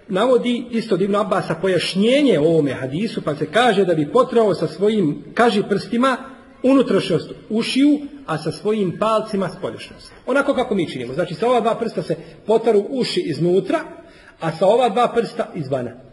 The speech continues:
Potiranje, pa znači, ovo nije pranje. Neko uzme uši pa pere, pa pere, pa pere. Nije, uši se ne peru, uši se potiraju, glava se potira. Dobro, kad bi čovjek oprao glavu, bi li valjao abdest?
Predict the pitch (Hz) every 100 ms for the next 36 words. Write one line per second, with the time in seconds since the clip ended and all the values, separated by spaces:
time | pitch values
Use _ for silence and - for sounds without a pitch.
0 | - _ _ _ _ _ _ _ - 170
1 | 180 185 135 107 - 110 - - - -
2 | 165 202 226 208 - 139 139 135 - -
3 | - - - _ _ - - - 226 233
4 | 277 240 254 269 294 - 185 180 - -
5 | - - - _ _ - - _ _ -
6 | 156 143 127 113 120 104 151 143 131 107
7 | - 110 156 143 135 - - - - 170
8 | 247 233 233 - - 170 - 170 165 131
9 | 208 - - 160 147 143 151 143 120 -
10 | 165 196 220 - - 175 180 135 110 -
11 | - - - _ - _ - - _ -
12 | 226 202 190 269 262 254 254 202 156 165
13 | 135 160 180 226 160 123 120